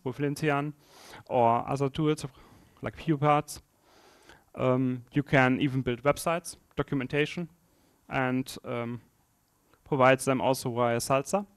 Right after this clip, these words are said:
which is something we will talk about later. So, um,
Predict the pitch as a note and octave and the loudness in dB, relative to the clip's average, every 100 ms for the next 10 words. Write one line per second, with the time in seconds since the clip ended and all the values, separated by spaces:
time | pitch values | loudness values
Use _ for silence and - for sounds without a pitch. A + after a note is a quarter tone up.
0 | - C3+ C#3 - A#2+ A#2+ - A#2+ A#2+ A2+ | -16 -12 -12 -10 -8 -8 -8 -6 -8 -10
1 | B2 A#2+ - _ _ - C3 B2 B2 A#2+ | -10 -12 -14 _ _ -8 -8 -6 -6 -2
2 | C3 D3 G#3 _ _ - - - _ _ | -2 -2 -6 _ _ -20 -20 -20 _ _
3 | _ _ _ - - - - C#3+ C#3+ C#3+ | _ _ _ -20 -18 -2 6 8 10 8
4 | C#3 - - B2+ C3 B2+ C3 | 4 0 -2 0 2 0 -4